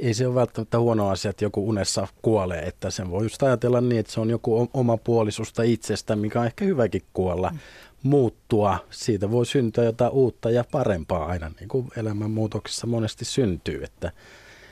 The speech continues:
Speaker 1: siitä luopumisen tuskasta, kun pääsee irti, huomaan, että tulee jotain mukavaa tilalle. Miksei sama voi siirtää uniin. Ja, ja mä aina sanon omilla kursseillani, että ei ole mitään unipoliisia, ei, ei ole poliisia, joka sanoo, että tällaista ei voi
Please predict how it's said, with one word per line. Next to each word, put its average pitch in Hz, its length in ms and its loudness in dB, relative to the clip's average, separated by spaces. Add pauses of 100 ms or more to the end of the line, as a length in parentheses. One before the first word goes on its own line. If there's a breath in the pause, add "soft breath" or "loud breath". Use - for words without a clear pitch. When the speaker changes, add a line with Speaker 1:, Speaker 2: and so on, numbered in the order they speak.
(220 loud breath)
Speaker 1:
siitä 107 300 -4
luopumisen 113 600 2
tuskasta, 117 500 0
kun 110 100 -6
pääsee 117 340 2
irti, 120 300 2
huomaan, 113 380 0
että - 140 -6
tulee 117 240 2
jotain 120 280 -2
mukavaa 104 440 2
tilalle. 71 440 -2
Miksei 90 460 -6
sama 104 340 -2
voi 107 240 -2 (120)
siirtää 107 460 -2
uniin. 95 400 0
Ja, 85 160 -6 (600 loud breath)
ja 98 280 0
mä 104 140 -6
aina 95 140 -2
sanon 107 240 2
omilla 113 320 4
kursseillani, 104 680 2
että 123 140 -2
ei 117 120 4
ole 117 80 4
mitään 120 220 2
unipoliisia, 107 920 2
ei, 107 160 -2
ei 117 240 0
ole 113 220 2
poliisia, 110 380 2
joka 107 180 4
sanoo, 117 220 4
että 139 140 4
tällaista 127 300 6
ei 139 60 6
voi 147 180 6